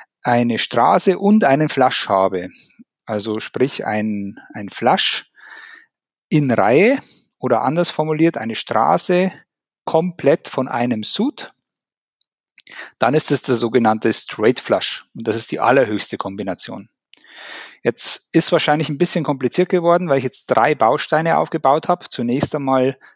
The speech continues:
die Hierarchie des Ich sammle Gleiches, dann die beiden Sonderfälle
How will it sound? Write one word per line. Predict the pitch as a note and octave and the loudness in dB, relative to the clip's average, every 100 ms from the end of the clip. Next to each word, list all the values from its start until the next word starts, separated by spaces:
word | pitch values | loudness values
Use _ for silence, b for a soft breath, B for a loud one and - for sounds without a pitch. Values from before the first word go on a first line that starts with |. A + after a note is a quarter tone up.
| _ | _
die | C3 | -2
Hierarchie | B2 C3 A#2+ - - C#3 D3+ E3+ | 2 4 4 0 -8 -6 -2 -2
des | F3 B2+ - | 2 2 2
Ich | C#3 A#2+ | -4 -4
sammle | - A2+ B2 B2+ B2 A#2+ - | 0 0 0 2 2 0 -2
Gleiches, | G2+ F#2 G#2+ - F3 G#3 - - - B B B B B - | -4 -2 -2 -2 -2 -2 -4 -6 -12 B B B B B 0
dann | B2 D#3 F3+ | 0 0 -2
die | D#3 C3+ | -4 0
beiden | A2+ A#2 A#2 | 2 2 0
Sonderfälle | G#2 A#2 F3 F#3 - F3+ G3+ | 0 0 2 0 0 0 0